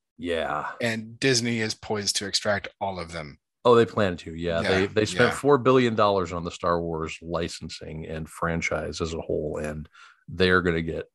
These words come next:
Speaker 1: every single penny that they can out of it.
Speaker 2: Yeah.
Speaker 1: Which I think is where maybe my problem lies with so much of the Disney stuff,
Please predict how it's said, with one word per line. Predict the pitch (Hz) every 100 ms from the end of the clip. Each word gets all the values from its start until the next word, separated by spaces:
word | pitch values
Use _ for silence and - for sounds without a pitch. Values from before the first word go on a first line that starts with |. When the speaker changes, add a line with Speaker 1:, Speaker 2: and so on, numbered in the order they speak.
| -
Speaker 1:
every | 90 85 90 90 87 85 _ _ _ _ -
single | - - - 107 98 90 82 80 - _ _ _ -
penny | 123 101 80
that | 78 82
they | 92 87
can | - 85 73 73
out | 76 76
of | 80
it. | - 160
Speaker 2:
Yeah. | 120 107 98 85 85 - _ _ _ _ -
Speaker 1:
Which | 143 175
I | 160
think | 208 214 - -
is | 127 104 117
where | 123 190
maybe | 185 170 202 185
my | 127 120 123 127 127 113 _ _ _ -
problem | - 101 98 101 95 85
lies | 82 82 80 80 78 78 80 - - _ _ _ _ _ _ _
with | - 92 87
so | - - 101
much | 87 85 -
of | 87
the | 76
Disney | 90 - 117
stuff, | - 113 120 -